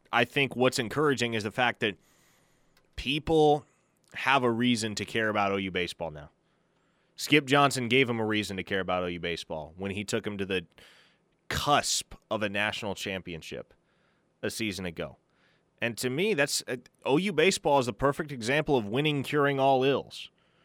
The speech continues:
right? And with O U and their situation in the sport of basketball, we've talked about it.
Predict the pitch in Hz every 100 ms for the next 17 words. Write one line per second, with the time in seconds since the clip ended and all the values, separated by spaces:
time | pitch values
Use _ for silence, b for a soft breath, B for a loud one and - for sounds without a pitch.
0 | _ _ - 107 131 113 131 113 b b
1 | b b _ _ _ _ 131 139 - 139
2 | 160 147 170 190 170 143 147 151 143 151
3 | 151 156 139 - 143 147 127 131 175 -
4 | 123 120 160 147 - 147 196 143 110 113
5 | 156